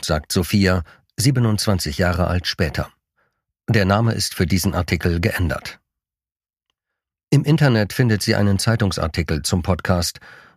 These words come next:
Das Foto zum Artikel zeigt den Sarg ihrer Schwester.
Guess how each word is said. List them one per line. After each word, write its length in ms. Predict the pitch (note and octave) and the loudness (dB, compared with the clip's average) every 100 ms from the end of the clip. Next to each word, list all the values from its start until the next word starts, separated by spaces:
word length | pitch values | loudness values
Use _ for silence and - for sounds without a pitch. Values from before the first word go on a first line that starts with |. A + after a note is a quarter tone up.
| _ | _
Das 280 | - A2+ G#2+ | 0 0 0
Foto 380 | - A2 G#2+ C#3+ | -2 0 2 0
zum 240 | - A#2 | 0 0
Artikel 460 | G#2 G#2+ A#2 A#2 A#2 | 0 0 0 0 0
zeigt 320 | - A2+ - | 0 -2 0
den 160 | A2 G#2+ | 0 2
Sarg 380 | A2 E2 D#2 - | 2 0 -4 -6
ihrer 280 | E2+ E2 F#2 | -4 -2 -2
Schwester. 540 | - F2+ - D2+ | 0 0 -2 -6